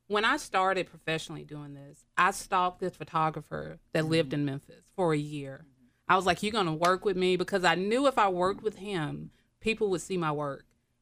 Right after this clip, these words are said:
Speaker 1: And not only that, he was incredible. Like, we, Vogue magazine kinda stuff in Memphis.
Speaker 2: Who was it?
Speaker 1: Regis Lawson. I love you, Regis.
Speaker 2: Okay, Regis
Speaker 1: Um,
Speaker 2: Lawson.
Speaker 1: he, of course, moved out of Memphis and is doing great things. But,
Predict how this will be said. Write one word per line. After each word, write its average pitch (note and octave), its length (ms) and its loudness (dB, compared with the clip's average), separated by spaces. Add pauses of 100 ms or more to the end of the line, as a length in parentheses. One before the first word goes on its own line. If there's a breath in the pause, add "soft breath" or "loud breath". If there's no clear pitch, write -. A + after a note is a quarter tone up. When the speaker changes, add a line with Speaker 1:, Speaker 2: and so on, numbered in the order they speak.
Speaker 1:
And G#3+ 140 4
not A3+ 140 8
only A#3 300 2
that, G3 300 2
he G#3+ 160 -2
was G#3+ 240 2
incredible. F#3 720 0
Like, E3 300 -2 (680)
we, F3+ 140 -10 (100)
Vogue F#3+ 560 4
magazine E3+ 680 0
kinda D3+ 240 -12
stuff C#3+ 320 -6
in F3 240 2
Memphis. E3+ 580 -2
Speaker 2:
Who D4+ 100 0
was C4 320 -4
it? C3 200 -18 (160)
Speaker 1:
Regis A#3 420 4
Lawson. F3 440 4
I F3+ 60 4
love G3 200 4
you, G#3 120 -2
Regis. F#3+ 420 -6 (240)
Speaker 2:
Okay, E3+ 280 -20
Regis G#3 80 6
Speaker 1:
Um, G3+ 520 4
Speaker 2:
Lawson. F#3+ 100 -8 (440)
Speaker 1:
he, C4+ 420 2
of F3 120 0
course, E3+ 320 2
moved D#3 240 -2
out D3 120 0
of C#3+ 80 -4
Memphis C#3 520 -12
and C#3 420 -12
is E3 140 -8
doing C#3+ 220 -8
great C#3 220 -16
things. C#3+ 440 -18
But, D#3 360 0